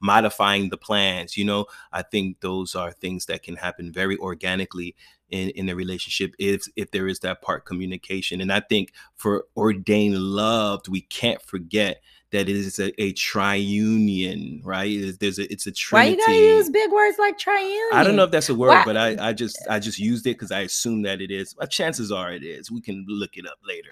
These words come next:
Speaker 2: Oh,
Speaker 1: So, yes,
Speaker 2: gosh.
Speaker 1: there is
Speaker 2: This
Speaker 1: a
Speaker 2: is what happens when you marry a
Speaker 1: <laughs>
Speaker 2: college boy, people. Now, don't get me wrong. I have degrees, too, 'cause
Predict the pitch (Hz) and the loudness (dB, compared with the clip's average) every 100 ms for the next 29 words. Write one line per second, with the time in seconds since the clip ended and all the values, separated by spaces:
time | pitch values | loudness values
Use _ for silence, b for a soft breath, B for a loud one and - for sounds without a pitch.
0 | 180 175 156 147 - 120 117 123 110 90 | -12 -10 -10 -8 0 2 2 2 0 -2
1 | 127 139 135 285 381 370 349 339 311 285 | 2 4 6 6 6 6 10 10 10 6
2 | 277 269 254 247 233 226 220 214 208 208 | 2 0 0 2 4 4 4 4 4 6
3 | 247 214 202 190 185 185 147 190 180 262 | 8 8 6 2 -2 0 0 -4 0 4
4 | 302 349 330 254 214 190 190 190 170 151 | 8 8 6 2 -4 -2 2 2 2 0
5 | 185 226 214 202 175 170 185 165 - 180 | 6 8 8 4 -2 -10 -10 -10 -6 -6
6 | 165 180 175 170 | -4 -2 -2 -4